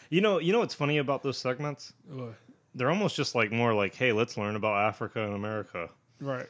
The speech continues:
Speaker 1: It's like, "Hey, kids, sit down. We're gonna learn
Speaker 2: <laughs>
Speaker 1: random facts about Africa and America." I feel like that's what that segment really is.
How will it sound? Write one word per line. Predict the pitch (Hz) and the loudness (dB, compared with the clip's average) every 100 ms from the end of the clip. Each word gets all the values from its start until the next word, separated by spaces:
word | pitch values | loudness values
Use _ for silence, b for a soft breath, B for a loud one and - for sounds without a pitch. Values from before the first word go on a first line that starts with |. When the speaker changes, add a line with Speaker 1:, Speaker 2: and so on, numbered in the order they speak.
| _ - | _ -10
Speaker 1:
It's | 107 | -4
like, | 113 104 | -2 0
"Hey, | 160 151 | 0 0
kids, | - 113 117 | 2 2 2
sit | - 160 | 0 2
down. | 170 156 107 | 4 4 8
We're | 233 - | 8 8
gonna | 170 131 | 8 8
learn | 127 131 | 8 8
Speaker 2:
<laughs> | 117 | 6
Speaker 1:
random | 131 143 | 4 2
facts | 135 147 139 - | 2 4 4 2
about | 117 113 120 | 2 4 4
Africa | 120 120 131 | 2 -4 -4
and | 127 | -4
America." | 131 127 110 101 95 240 - | -4 -4 -4 -2 0 0 2
I | 123 | 4
feel | 160 | 6
like | 170 | 6
that's | 131 165 | 6 4
what | 135 123 | 2 2
that | 117 113 | 2 0
segment | - 117 110 104 | 0 0 -2 -4
really | 104 95 | -4 -2
is. | 98 117 113 | -2 -2 -6